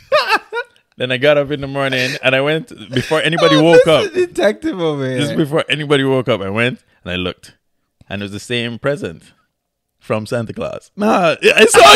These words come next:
Speaker 1: you." <laughs>
Speaker 2: So that, that's what you told your mom?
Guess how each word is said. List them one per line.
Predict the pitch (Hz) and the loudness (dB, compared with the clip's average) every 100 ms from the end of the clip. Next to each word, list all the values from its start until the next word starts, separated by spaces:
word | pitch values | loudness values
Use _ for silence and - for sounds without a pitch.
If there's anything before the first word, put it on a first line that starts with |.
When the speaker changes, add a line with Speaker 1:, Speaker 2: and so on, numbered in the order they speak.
| 302 | 8
Speaker 1:
you." | 233 185 151 - | 6 2 -2 -8
<laughs> | - 453 719 679 - - - 698 - - _ _ _ - _ _ _ 466 392 - | -6 2 2 2 -4 -8 -14 -10 -12 -12 _ _ _ -20 _ _ _ -10 -8 -8
Speaker 2:
So | - 415 | -2 0
that, | 571 508 - 220 | 2 2 2 0
that's | 196 202 | -2 -4
what | 202 202 | -6 -8
you | 214 | -10
told | 208 214 202 190 | -8 -4 -2 -2
your | |
mom? | 180 175 196 392 | -4 -2 -2 -4